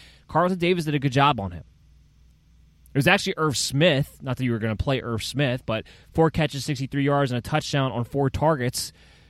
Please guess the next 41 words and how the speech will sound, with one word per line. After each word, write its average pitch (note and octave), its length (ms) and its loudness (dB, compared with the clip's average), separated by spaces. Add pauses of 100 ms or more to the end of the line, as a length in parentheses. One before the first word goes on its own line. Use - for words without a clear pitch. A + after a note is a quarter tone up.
(180)
in B2 100 0
the D3+ 120 -2
absence C#3 420 0
of A2+ 120 -8
Kyle B2+ 320 2
Rudolph, B2+ 480 6
but C3+ 60 0
again, C3+ 280 2
only C#3 260 2
four B2+ 220 -2
targets D3 400 -2
in G#2+ 80 -2
this F#2+ 140 -6
game. C2+ 240 -12 (1000)
And A#2+ 140 -2
Kirk D#3 160 2
Cousins D3+ 300 2
threw C#3 100 2
the C3 60 2
ball B2+ 180 2
thirty-seven A#2 540 -2
times. B2+ 400 -6 (300)
Generally E3 260 4
speaking, C3+ 340 -4
that's B2+ 160 -4
not C#3 140 -2
gonna C3 100 -2
be A#2+ 80 0
a A#2 80 2
recipe A#2 340 -2
for G2+ 100 -6
the G#2+ 80 -4
Vikings G#2+ 400 -2
to G2 60 -6
win. G2 200 -6 (2250)
But F3 80 2
let's C#4+ 160 2
talk F#3 240 2
about C#3+ 220 -2
the G2+ 40 -10
stud. F#2+ 440 -8